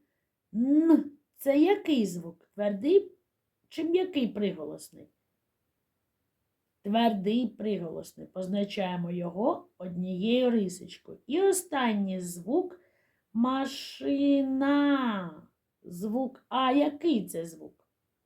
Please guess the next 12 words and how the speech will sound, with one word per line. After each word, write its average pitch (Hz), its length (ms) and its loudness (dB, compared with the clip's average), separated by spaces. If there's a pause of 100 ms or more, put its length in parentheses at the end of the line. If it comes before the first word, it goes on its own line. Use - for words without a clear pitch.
(720)
Молодці, 233 840 4
голосний. 208 640 -2
Позначаємо 190 840 -6
його 175 340 -6
кружечком. 226 720 -8 (580)
Поділимо 233 640 2
слово 262 480 0
на 233 240 0
склади 233 600 -6 (140)
і 220 140 -4
поставимо 160 880 -10
наголос. 135 840 -20